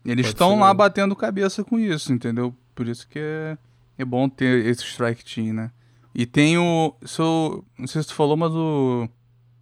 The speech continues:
Speaker 1: o projeto do outro estúdio, né, que, que foi,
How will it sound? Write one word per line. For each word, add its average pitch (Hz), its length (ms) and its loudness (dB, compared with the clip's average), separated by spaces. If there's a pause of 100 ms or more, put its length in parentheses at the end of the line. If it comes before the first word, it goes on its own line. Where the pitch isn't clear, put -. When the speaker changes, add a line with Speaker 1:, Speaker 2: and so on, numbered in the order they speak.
(580)
Speaker 1:
o 131 140 4
projeto 139 520 4
do 135 160 -2
outro 123 420 2
estúdio, 151 600 -4
né, 139 320 0
que, 110 380 -8 (880)
que 113 160 -8
foi, 110 760 -4